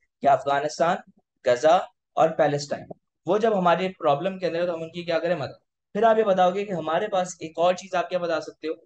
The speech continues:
कि हम लोग brotherhood एस्टैब्लिश जो मदीना के अंदर भी, तो हम क्या कर सकते हैं, दूसरी countries के refugees को treat कर सकते हैं, हम food donate कर सकते हैं, हम पानी का ख्याल रख सकते हैं, हम उनकी medication और पैसों का ख्याल रख सकते हैं।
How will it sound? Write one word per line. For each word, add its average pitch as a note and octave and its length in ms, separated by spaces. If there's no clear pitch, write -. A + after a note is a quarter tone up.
कि E3 60
हम D3+ 180
लोग F#3+ 240
brotherhood F3+ 460
एस्टैब्लिश E3 480
जो E3 200
मदीना C#3+ 320
के F#3 100
अंदर D#3 220
भी, D#3+ 120
तो F3 80
हम D#3+ 100
क्या F3 160
कर D#3+ 140
सकते D#3+ 200
हैं, F3 100
दूसरी D3+ 280
countries D#3 360
के F3 80
refugees D3 440
को D#3+ 100
treat D3 280
कर C#3 100
सकते C3 300
हैं, - 200
हम E3+ 140
food F3+ 400
donate E3+ 360
कर D#3+ 120
सकते D3 320
हैं, C3+ 120
हम F3+ 240
पानी D#3+ 320
का F#3 120
ख्याल E3 320
रख D#3+ 100
सकते D3 300
हैं, C3+ 180
हम F3 140
उनकी F#3+ 220
medication E3 680
और F3+ 140
पैसों E3+ 280
का F3 140
ख्याल D#3+ 320
रख D3 100
सकते C#3 300
हैं। C3 100